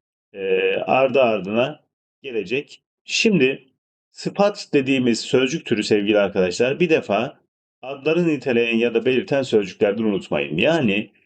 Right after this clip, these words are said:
bir yerde sıfat varsa muhakkak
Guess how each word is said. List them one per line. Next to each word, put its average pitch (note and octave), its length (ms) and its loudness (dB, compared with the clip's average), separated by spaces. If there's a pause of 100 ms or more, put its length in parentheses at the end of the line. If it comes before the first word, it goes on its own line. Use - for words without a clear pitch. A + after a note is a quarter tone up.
(220)
bir E3 180 -2
yerde G#2 600 0 (140)
sıfat D#3 540 -2
varsa B2 640 -2 (300)
muhakkak C#3+ 840 -2